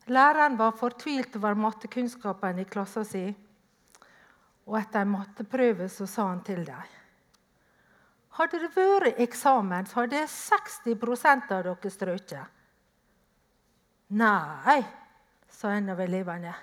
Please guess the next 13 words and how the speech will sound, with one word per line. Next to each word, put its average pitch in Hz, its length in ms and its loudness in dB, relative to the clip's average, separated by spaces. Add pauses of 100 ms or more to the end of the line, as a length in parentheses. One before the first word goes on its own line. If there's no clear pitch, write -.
(280)
"så 247 260 0
mange 208 400 0
er 233 80 6
ikke 165 240 -8
oss." - 160 -16 (3750)
Bibelteksten 247 800 6
i 226 80 4
dag 185 400 4 (1400)
handler 262 640 4
ikke - 400 -10
om 202 200 -4
prosentrekning. 196 1000 -2 (1200)
Men 262 300 0